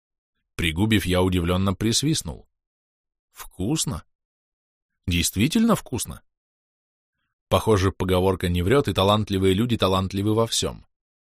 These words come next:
Черная королева слегка накренилась. Я не отреагировал. Все идет по распорядку. Прямо сейчас мы опускаемся на дно в мелководной зоне рядом с одним крохотным безымянным островком,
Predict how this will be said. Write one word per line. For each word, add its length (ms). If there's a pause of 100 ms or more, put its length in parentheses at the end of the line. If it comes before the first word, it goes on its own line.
(1040)
Черная 420
королева 440
слегка 380
накренилась. 680 (680)
Я 180
не 80
отреагировал. 760 (300)
Все 360
идет 260
по 100
распорядку. 640 (1300)
Прямо 300
сейчас 420
мы 120
опускаемся 680
на 140
дно 240
в 80
мелководной 640
зоне 360 (180)
рядом 300
с 80
одним 280
крохотным 520
безымянным 600
островком, 580